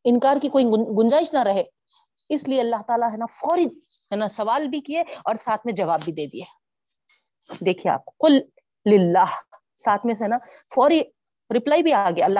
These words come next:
تعالیٰ ہی کی طرف سے۔ نا. آسمان اور زمین کس کے لیے ہے؟ اور پھر فوری رپلائی ہے، قل، کہہ دیجئے اللہ کے رسول صلی اللہ علیہ وسلم، للہ، اللہ کے لیے۔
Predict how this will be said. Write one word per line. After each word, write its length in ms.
تعالیٰ 180
ہی 80
کی 120
طرف 200
سے۔ 140
نا. 960
آسمان 440
اور 160
زمین 440
کس 180
کے 120
لیے 200
ہے؟ 160
اور 120
پھر 200
فوری 380
رپلائی 320
ہے، 120
قل، 200
کہہ 160
دیجئے 220
اللہ 200
کے 80
رسول 180
صلی 120
اللہ 120
علیہ 80
وسلم، 80
للہ، 140
اللہ 260
کے 100
لیے۔ 220